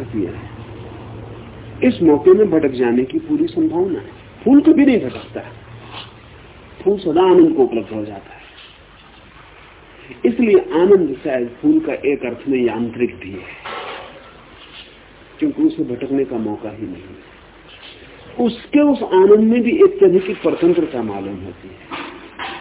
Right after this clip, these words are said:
ये फर्क है, आदमी जब आनंद को उपलब्ध होता है तो उसकी स्वतंत्र अनुभूति होती है, वो खुद गया है वहां तक,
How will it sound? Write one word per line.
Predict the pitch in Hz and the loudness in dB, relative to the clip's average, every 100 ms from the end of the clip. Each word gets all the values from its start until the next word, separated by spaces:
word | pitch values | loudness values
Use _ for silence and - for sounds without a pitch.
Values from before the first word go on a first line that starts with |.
| - - - - - - | -18 -20 -20 -20 -14 0
ये | 214 277 | 4 4
फर्क | 214 196 - | 4 0 2
है, | 131 117 - - - - - - - 143 | -2 -2 -10 -20 -20 -20 -20 -16 -6 0
आदमी | 165 185 196 | 0 2 4
जब | 170 | 4
आनंद | 147 180 180 | 6 4 4
को | 180 | 0
उपलब्ध | 170 180 180 | 0 -2 -2
होता | 185 196 | -2 -2
है | 180 | 0
तो | 180 | 2
उसकी | 175 - 160 | 2 0 -6
स्वतंत्र | - - 156 180 - - - - - - - - - - 131 | -6 -6 2 2 0 -8 -20 -20 -20 -20 -20 -20 -20 -10 -2
अनुभूति | 135 120 113 110 | -2 0 -4 -6
होती | 95 92 95 | -12 -14 -16
है, | 95 - 120 | -18 -16 -6
वो | 147 - | -6 0
खुद | 180 156 | 2 2
गया | 120 127 120 | 0 -2 -6
है | - 101 | -12 -14
वहां | 98 95 92 | -14 -16 -18
तक, | - | -20